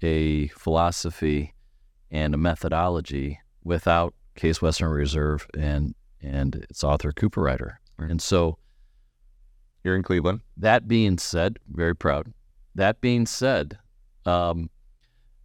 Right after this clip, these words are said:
Speaker 1: I think there is something to be said for, uh, taking a group of entrepreneurial leaders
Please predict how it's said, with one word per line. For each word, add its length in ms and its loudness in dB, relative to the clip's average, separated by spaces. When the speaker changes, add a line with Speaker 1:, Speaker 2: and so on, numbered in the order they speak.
Speaker 1:
I 100 0
think 320 -2
there 200 2
is 180 0
something 480 -2
to 60 -2
be 180 0
said 580 -2
for, 800 0
uh, 320 2
taking 640 0
a 100 0
group 280 -2
of 140 0
entrepreneurial 720 0
leaders 600 -2